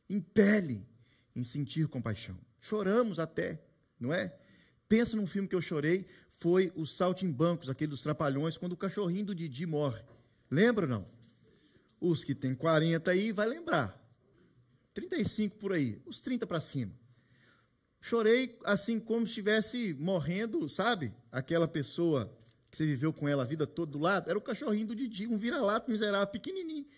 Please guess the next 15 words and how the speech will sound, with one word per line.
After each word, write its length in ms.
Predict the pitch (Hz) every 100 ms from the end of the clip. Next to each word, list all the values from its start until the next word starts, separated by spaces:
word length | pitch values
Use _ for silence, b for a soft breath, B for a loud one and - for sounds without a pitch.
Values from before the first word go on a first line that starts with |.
| b b b b b _
Nem 640 | 190 247 403 440 466 440
morreu 340 | 392 202 214 349
nada, 300 | 202 226 208
que 120 | -
depois 420 | 196 - 208 208
ele 160 | 220 208 180
estremeceu 560 | 160 - 208 202 170 190
assim, 240 | 180 190
viveu 300 | 190 220 208
de 100 | 208
novo 260 | 208 175 165
na 80 | 165
traseira 380 | 165 151 147 151
do 60 |
caminhão, 440 | 147 147 135 123